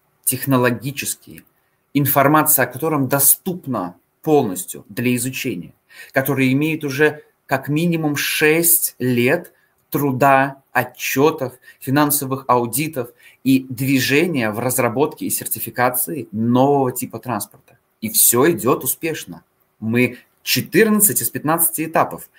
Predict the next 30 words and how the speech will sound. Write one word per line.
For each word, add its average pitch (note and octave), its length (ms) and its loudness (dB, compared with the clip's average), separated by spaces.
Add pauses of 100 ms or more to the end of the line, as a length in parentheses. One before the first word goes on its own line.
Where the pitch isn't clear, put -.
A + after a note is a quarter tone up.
То B2+ 60 -6
есть B2 100 4
если E3+ 180 6
где-то E3+ 220 2
что-то D#3 260 0
было D3 160 4
бы C#3+ 80 0
неуспешно, D#3 480 0
мы D#3 140 0
бы D#3+ 80 0
дальше D3 280 2
не B2 60 -2
прошли. A#2 440 -6 (600)
Мы G#3+ 440 2
уже C3+ 420 2
в - 60 -4
самом C#3 320 4
окончании. A2 580 -8 (240)
То C#3+ 60 0
есть - 140 2
перед D#3 260 2
вами F#3 300 2
находится B2+ 540 -4
та F#3 260 0
самая E3+ 420 2
технология, D#3 760 0
которая B2 340 -4
стоит D3 460 -2 (300)
у B2+ 140 4
основ E3 580 4